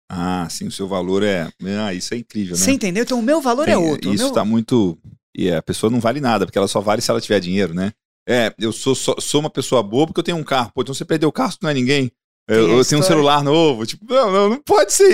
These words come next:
Speaker 1: isso. O seu valor não
Speaker 2: É.
Speaker 1: pode tá nisso, né?
Speaker 2: Tem a história de um cara que ele era tão pobre, mas tão pobre, mas tão
Speaker 1: Isso.
Speaker 2: pobre, que tudo que ele
Speaker 1: <laughs>
Speaker 2: tinha era só dinheiro.
Speaker 1: É.
Speaker 2: Entendeu? Então, assim, é, você precisa
Speaker 1: E
Speaker 2: ser
Speaker 1: isso também tem a ver com aquele negócio que você falou, que agora não sei se eu vou falar o nome certo.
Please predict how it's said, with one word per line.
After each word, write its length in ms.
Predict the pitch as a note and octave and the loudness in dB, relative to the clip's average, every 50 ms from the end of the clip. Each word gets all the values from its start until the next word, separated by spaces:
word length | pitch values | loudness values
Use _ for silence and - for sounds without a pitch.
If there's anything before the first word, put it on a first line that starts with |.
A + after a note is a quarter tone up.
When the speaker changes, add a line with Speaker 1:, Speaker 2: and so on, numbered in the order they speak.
| G#3+ | 6
Speaker 1:
isso. 180 | G3 - - G3 | 2 0 0 -2
O 60 | F3 | 0
seu 120 | E3+ - E3 | 0 0 2
valor 200 | F3 F3+ G3 G#3+ | 4 4 6 6
não 80 | A#3+ | 4
Speaker 2:
É. 60 | C#4 | 4
Speaker 1:
pode 300 | - C4 B3 A#3+ C4 D#4+ | 2 4 4 4 4 4
tá 180 | D#4 - F#4+ B3+ | 2 0 2 2
nisso, 380 | G#3+ A3 G#3+ F#3+ - - - E3+ | 4 4 4 4 2 2 0 0
né? 80 | F3 E3+ D4 E4 - _ _ | -2 -2 -2 -6 -12 _ _
Speaker 2:
Tem 100 | - F#3+ | -8 -6
a 20 | F3+ | -6
história 260 | - - G#3 G#3 G3+ | -4 -4 -4 -4 -4
de 80 | F3+ | -6
um 60 | F#3+ E3 | -8 -8
cara 200 | - E3 D#3+ D#3+ | -6 -6 -6 -6
que 100 | - - | -6 -8
ele 60 | D#3 | -8
era 140 | D#3 D3+ D3 - _ | -8 -8 -8 -10 _
tão 220 | - G3 A3+ A#3 | -6 -6 -6 -6
pobre, 340 | G3 - D#3 C3+ C3 A#2+ C3+ | -8 -6 -4 -4 -4 -4 -6
mas 220 | B2 B2+ C3 - - | -10 -8 -8 -8 -8
tão 180 | F#3 F#3+ F#3 | -10 -10 -12
pobre, 280 | - - C#3 C#3 C#3 C#3+ | -8 -8 -8 -8 -8 -8
mas 160 | C3+ C3 - | -10 -10 -8
tão 100 | - F#3 | -8 -8
Speaker 1:
Isso. 100 | F3 - | -8 -8
Speaker 2:
pobre, 300 | - E3 F3+ F#3+ - G3 | -4 -2 -2 0 0 -2
que 80 | G3+ E3 | -2 -2
tudo 200 | - A3 G3 G3 | -2 -2 -2 -2
que 60 | - G3+ | -4 -4
ele 80 | F3 | -4
Speaker 1:
<laughs> 20 | D#3+ | -6
Speaker 2:
tinha 160 | - G3 F#3 | -6 -8 -6
era 100 | F3 E3 | -6 -4
só 140 | - F#3 D#3 | -4 -6 -6
dinheiro. 360 | C#3+ D3+ C#3+ B2+ A2+ G#2+ F2+ | -8 -8 -10 -10 -10 -8 -8
Speaker 1:
É. 240 | F#2 F2 E2 D#2+ C3+ - _ _ _ _ _ _ | -8 -8 -8 -10 -12 -16 _ _ _ _ _ _
Speaker 2:
Entendeu? 220 | - C3 D3+ E3 E3+ | -10 -6 -4 -4 -4
Então, 120 | - G3+ | -4 -2
assim, 400 | F3+ - - G3 F3+ E3 D3 - - _ _ _ _ _ | -2 0 -2 -2 -4 -6 -10 -12 -16 _ _ _ _ _
é, 280 | - C#3 C#3 C3+ C3 C3 | -8 -6 -4 -2 -2 -4
você 280 | A#2+ C3+ C3 - - G3+ | -4 -4 -4 -4 -4 -4
precisa 360 | - A3+ F#3+ - - G#3 B3 | -6 -8 -8 -6 -4 -2 0
Speaker 1:
E 40 | C#4 | 0
Speaker 2:
ser 440 | A#3+ - - A#3 A#3 - F#3 C3 - - - - | 0 0 0 -2 -2 -2 -4 -6 -8 -12 -8 -6
Speaker 1:
isso 160 | A#2+ A#2+ - | -4 -4 -2
também 200 | - D3 D3+ D#3+ | 0 0 0 0
tem 120 | D3 F3 D#3+ | 0 0 0
a 60 | C#3+ | 2
ver 100 | C3+ D3 | 2 2
com 60 | C#3 | 2
aquele 160 | - D#3 C#3+ | 2 0 0
negócio 180 | C3 C3 C3 - | 2 0 0 0
que 40 | - | -2
você 80 | C3 | -2
falou, 300 | - B2 G2+ A2 B2+ C3 G#2+ | 0 0 2 2 2 2 2
que 80 | - F#2+ | 0 -2
agora 140 | F#2+ G#2 | 0 0
não 80 | G#2 G2+ | 0 0
sei 120 | G#2 G#2 | 0 -2
se 80 | G2 G#2+ | 0 0
eu 220 | G2+ G2 F2+ - - _ - | 0 0 0 -2 -6 _ -12
vou 180 | F#2+ F#2 G2 | -8 -8 -6
falar 200 | F#2 - F2+ F#2 | -4 -2 0 0
o 60 | F#2+ F#2+ | 2 0
nome 160 | F#2+ F#2 F2+ | 0 -2 -4
certo. 460 | - - A2+ A#2+ A#2 G#2 - - - | -2 0 2 2 2 0 -2 -8 -20